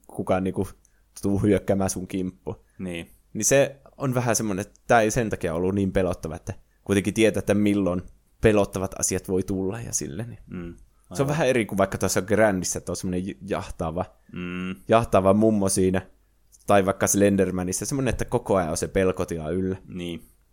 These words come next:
Speaker 1: Mutta ei se varmaan ollut mahdollista ehkä Pleikkari kakkosella, kun kuitenkin nämä huoneet on varmaan niinku yksi kerrallaan siinä
Speaker 2: Mm.
Speaker 1: sen pelin muistissa, niin että siellä olisi joku vaikka ha-, jahtaava hahmo koko ajan. Niin enemmän on semmoisia yksittäisiä tilanteita nämä yksittäiset huoneet.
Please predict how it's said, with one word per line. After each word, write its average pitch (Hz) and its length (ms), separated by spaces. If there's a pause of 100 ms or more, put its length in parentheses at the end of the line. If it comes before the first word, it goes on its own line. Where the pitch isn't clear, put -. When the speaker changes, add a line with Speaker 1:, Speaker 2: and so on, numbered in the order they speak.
Speaker 1:
Mutta 92 200
ei 101 80
se 104 80
varmaan 95 240
ollut 92 160
mahdollista 95 440
ehkä 101 180
Pleikkari 101 420
kakkosella, 98 560
kun 113 120 (580)
kuitenkin 95 300
nämä 92 160
huoneet 101 420
on 98 80
varmaan 101 260
niinku 101 220
yksi - 300
kerrallaan 104 560
siinä 107 260 (200)
Speaker 2:
Mm. 92 340 (100)
Speaker 1:
sen 95 320 (220)
pelin 98 340
muistissa, 104 580
niin 117 260
että - 260 (280)
siellä 69 220
olisi - 140
joku 90 260 (240)
vaikka 82 280
ha-, 92 160
jahtaava 92 540
hahmo 87 300
koko 90 380
ajan. - 260
Niin 123 120 (440)
enemmän 147 320
on 123 180
semmoisia - 300
yksittäisiä - 680
tilanteita 85 560
nämä 69 140
yksittäiset - 640
huoneet. 78 500